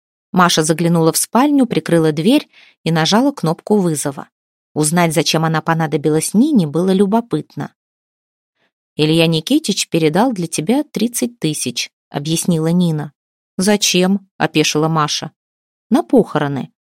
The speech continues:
Он жалеет, что раньше не догадался. Возьми, Маша, он искренне это делает. Ты его обидишь, если не возьмешь. Правда, он такой несчастный»,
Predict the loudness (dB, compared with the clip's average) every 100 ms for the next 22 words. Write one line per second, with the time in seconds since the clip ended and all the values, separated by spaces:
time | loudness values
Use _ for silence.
0 | _ _ 2 4 6 6 4 2 0 0
1 | 0 -4 -4 -2 -2 -2 -2 -4 -6 -10
2 | -14 _ _ -4 2 2 4 4 4 2
3 | 2 4 4 2 -2 -2 -4 -4 -6 -4
4 | -4 -4 -6 _ _ _ _ 0 2 4
5 | 4 4 0 -2 -4 -4 -4 -4 -4 -2
6 | -2 -2 -6 -8 -12 -18 _ _ _ -2
7 | 0 -2 -6 -16 _ _ _ -10 -8 -4
8 | -2 0 0 0 0 2 2 -2 -4 -8